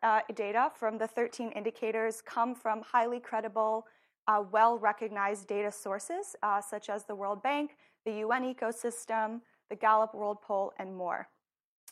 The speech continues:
So these indicators have all been chosen because of the distinct and valuable aspects of women's status that they capture,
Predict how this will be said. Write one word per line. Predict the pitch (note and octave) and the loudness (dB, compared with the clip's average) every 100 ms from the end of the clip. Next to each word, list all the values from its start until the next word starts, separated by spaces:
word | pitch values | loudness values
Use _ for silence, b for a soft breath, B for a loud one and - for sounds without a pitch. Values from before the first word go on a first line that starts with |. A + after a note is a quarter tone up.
| _ | _
So | - A#3 | -2 0
these | A3 B3+ B3+ | 0 -2 -4
indicators | C#4 C#4+ C#4+ B3 B3+ B3+ | -4 -6 -8 -4 -4 -4
have | A3+ - | -4 0
all | G#3 | 0
been | A3 A3 | 0 -8
chosen | - G3+ G3+ A3 G#3+ G#3+ | -8 -6 -6 -6 -8 -8
because | G#3 - A#3+ B3 A#3+ | -14 -2 0 0 -4
of | A3 | -8
the | A3 | -6
distinct | G#3 - - G#3 G#3 - _ _ _ | -6 -8 -6 -6 -6 -14 _ _ _
and | A3 A#3+ | -6 2
valuable | G3+ A3 A3+ G#3 - | 6 6 4 0 2
aspects | G3 F#3+ - G#3 - | 2 2 -4 -4 -4
of | - G3 | -8 -6
women's | G3+ G3+ G3+ | -6 -8 -12
status | - F#3+ F#3 G#3+ | -4 -2 -2 -4
that | G#3 G3+ | -8 -8
they | G3 | -10
capture, | - F#3 - D4 D4+ | -2 -4 -2 -4 -4